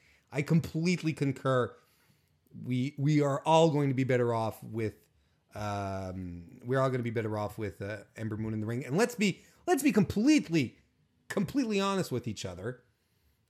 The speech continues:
Eh, and I, 'cause I don't wanna shit, uh, uh, un-, ungratefully or,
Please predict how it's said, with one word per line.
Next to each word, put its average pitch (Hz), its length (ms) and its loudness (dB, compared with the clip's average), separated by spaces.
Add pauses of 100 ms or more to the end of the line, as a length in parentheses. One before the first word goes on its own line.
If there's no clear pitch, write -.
(120)
Eh, 151 320 -6
and 156 120 -10
I, 143 180 -12
'cause 156 140 -6
I 180 80 2
don't 190 100 0
wanna 220 160 0
shit, - 300 0
uh, 147 200 0
uh, 131 140 -4 (840)
un-, 139 260 -8
ungratefully 131 760 2
or, 113 160 -4